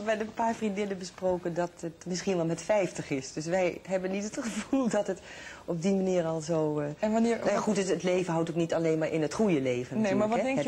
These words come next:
Speaker 2: je dat het
Speaker 1: leven
Speaker 2: leven
Speaker 1: begint.
Speaker 2: is? Eh, wanneer begint het leven? Wat is dat dan, leven?
Speaker 1: Nou ja, dat zeg ik dus nu al. Het is, ze zeggen:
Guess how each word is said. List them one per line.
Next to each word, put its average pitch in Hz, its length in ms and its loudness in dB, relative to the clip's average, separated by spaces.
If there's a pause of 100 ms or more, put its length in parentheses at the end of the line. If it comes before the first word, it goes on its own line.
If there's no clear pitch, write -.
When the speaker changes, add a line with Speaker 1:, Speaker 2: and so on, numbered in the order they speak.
Speaker 2:
je - 60 2
dat 339 120 2
het 233 100 0
Speaker 1:
leven 240 160 2
Speaker 2:
leven 240 180 -2
Speaker 1:
begint. 359 160 -4
Speaker 2:
is? - 140 -12
Eh, - 340 -8
wanneer 226 260 0
begint 214 280 -2
het 208 80 -6
leven? 208 200 -4
Wat 226 120 -4
is 226 160 -6
dat 214 120 -10
dan, 254 200 -6
leven? 208 380 -4 (160)
Speaker 1:
Nou 170 140 2
ja, 196 60 4
dat 214 200 0
zeg 269 180 0
ik 196 100 -2
dus 185 160 0
nu 226 200 4
al. 180 300 2
Het - 160 -8
is, 185 140 -4 (420)
ze 190 120 0
zeggen: 247 300 2